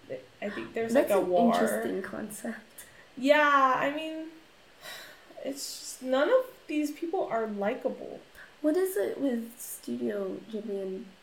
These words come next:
Speaker 2: turning humans into pigs?
Speaker 1: I guess they
Speaker 2: <laughs>
Speaker 1: just lost hope in humanity. Studio
Speaker 2: Since they did
Speaker 1: Ghibli.
Speaker 2: that with Spirited Away.
Speaker 1: Yeah, they're just like, "Fuck people, man."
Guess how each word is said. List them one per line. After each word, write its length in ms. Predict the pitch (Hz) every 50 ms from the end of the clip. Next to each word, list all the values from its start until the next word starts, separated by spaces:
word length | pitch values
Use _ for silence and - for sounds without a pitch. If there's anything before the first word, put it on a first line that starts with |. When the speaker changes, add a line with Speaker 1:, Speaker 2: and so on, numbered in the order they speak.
| - - - -
Speaker 2:
turning 380 | - - - 202 202 196 190 208
humans 460 | 208 - 208 190 190 185 180 190 202
into 440 | 180 185 202 202 196 - 220 220 220 - - - - - - - - - - - - -
pigs? 200 | - 277 277 277
Speaker 1:
I 100 | 285 277 277
guess 200 | - 359 381 381
they 180 | 359 294 440
Speaker 2:
<laughs> 120 | 403 370 -
Speaker 1:
just 320 | 427 440 427 - - - -
lost 400 | 262 254 254 285 339 330 - -
hope 300 | - 269 247 294 294 -
in 100 | 285 262
humanity. 760 | - - 220 196 185 185 - - - - - 294 - - - - - - - - -
Studio 420 | - - - - 277 277 294 294
Speaker 2:
Since 140 | 294 285 -
they 160 | 320 320 302
did 180 | - 294 294 -
Speaker 1:
Ghibli. 40 | -
Speaker 2:
that 180 | 311 - -
with 160 | 233 226 226 -
Spirited 440 | - - 269 254 269 269 269 240 240
Away. 360 | 254 254 - - - 262 - - - - -
Speaker 1:
Yeah, 340 | 233 247 262 262 247 233 226
they're 160 | 247 254 262
just 280 | 262 - 320 311 - -
like, 260 | 320 277 262 262 - - - -
"Fuck 360 | 294 294 302 - - - - - - - - - - -
people, 560 | - - 262 262 294 - - - 180 175 -
man." 240 | - - - 69